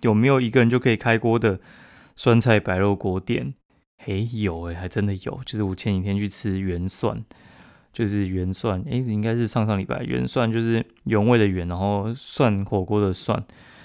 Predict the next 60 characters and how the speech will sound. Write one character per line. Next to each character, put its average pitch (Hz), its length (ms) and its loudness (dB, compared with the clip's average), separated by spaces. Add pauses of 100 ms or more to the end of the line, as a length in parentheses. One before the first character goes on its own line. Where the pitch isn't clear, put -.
(200)
元 131 200 8
涮 151 160 6
的 131 80 4
话， 131 80 4
他 135 80 4
们 117 100 2
的 101 120 0
酸 107 180 -6
菜 104 80 -4
白 95 100 -8
肉 90 140 -6
锅 95 140 -6
我 87 80 -6
觉 - 160 -14
得 131 60 -12
也 123 60 -12
还 104 60 -12
蛮 90 180 -8
厉 90 160 -8
害 - 180 -12
的， 147 120 -14
是 131 140 -6
用 147 100 0
那 175 80 0
个 135 160 -2
高 175 300 -4
粱 135 340 -2
酒 - 400 -4
粕 117 240 2
去 113 400 -4 (480)
制 143 220 0
作 107 260 0
的 95 100 -2
酸 101 200 -2
菜 104 100 -2
白 92 80 -6
肉 87 180 -4
锅， 135 280 -8 (400)
我 123 160 2
觉 135 80 6
得 151 40 8
味 151 140 10
道 131 220 8
非 - 160 2
常 120 120 6
非 117 120 2
常 104 120 4
的 101 80 -2
好。 135 360 -6 (380)
我 107 120 0
觉 110 140 0
得 110 40 2
其 110 160 -4
实 104 80 2
不 117 140 0
输 107 220 0
那 107 100 4
几 98 140 -8
锅， 95 340 -4 (120)
诶， 151 200 -6